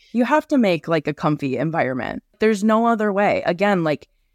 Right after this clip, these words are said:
you're touching people's faces, or you're, if I'm doing tarot, I'm, like, talking about such personal stuff. Like, it's very serious. And I think that working with so many different types of people throughout my career has really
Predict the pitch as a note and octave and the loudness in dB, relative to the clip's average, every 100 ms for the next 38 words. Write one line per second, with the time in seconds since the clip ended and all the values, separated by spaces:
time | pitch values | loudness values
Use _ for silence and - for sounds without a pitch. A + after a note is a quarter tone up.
0 | _ _ _ E3 E3+ F3+ F3 F#3+ G#3 G#3 | _ _ _ -4 0 0 2 -2 0 0
1 | F#3+ F3+ F3+ - C3+ D#3 D3 D3+ D#3 - | 0 -2 -4 -2 -4 -2 -2 -2 -4 -6
2 | F#3 F3 E3+ E3+ E3+ E3+ E3+ E3 - _ | -2 0 0 0 0 2 2 0 -4 _
3 | _ - F3+ F3 F3+ E3+ F3 E3+ E3 D#3+ | _ -8 -4 0 0 0 0 0 0 0
4 | E3 E3 - - E3 E3 E3 D#3+ - - | 0 -2 -4 -4 -4 -2 -2 -2 -4 -6
5 | C#3 - - - C3+ C3 - B2 D3+ A#3+ | -6 -6 -8 -8 -6 -6 -4 -2 -2 -2
6 | - F#3 D#3+ - _ _ _ _ _ _ | -4 0 0 -4 _ _ _ _ _ _
7 | _ F#3 F3+ - F#3 E3 E3+ E3+ E3 F3+ | _ 0 2 -6 -2 0 0 -2 -2 -2
8 | E3 - - - _ - F#3 E3+ E3+ F3 | -2 -6 -16 -20 _ -2 0 2 0 -2
9 | - - F3 - F3+ D#3+ _ D#3+ D#3+ D#3 | -4 0 0 2 -2 -2 _ -4 -2 0
10 | F3 F3 - - D3 D3+ D3+ D3 C#3+ D#3 | 0 0 -4 -2 0 0 0 -2 -2 -4
11 | C#3+ - _ _ _ _ - B2+ - E3+ | -4 -6 _ _ _ _ -6 -6 -2 -2
12 | F3 - G3+ A#3 A#3+ A#3+ G#3 G#3+ G#3+ A3+ | 0 -2 -2 0 0 0 -2 0 2 0
13 | - A3+ A#3 A#3+ G#3 F3 D#3 D3+ C#3+ D3 | 0 0 2 2 2 0 0 -2 0 -2
14 | D3 | -4